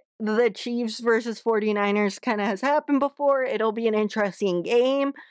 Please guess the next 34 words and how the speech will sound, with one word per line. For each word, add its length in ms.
Uh, 300
I'm 220
admitting, 600
though, 380
that 220
I 200
am 140
not 340
one 120
of 80
those 240
people 360
that 140
is 200
just 300
there 180
for 200
Taylor 380
Swift. 600
I 120
have 340
a 300
very 340
weird, 360
complex 520
relationship 1120
with 260
some 260
of 80
the 100
stuff. 480
'Cause 160
again, 400
I, 200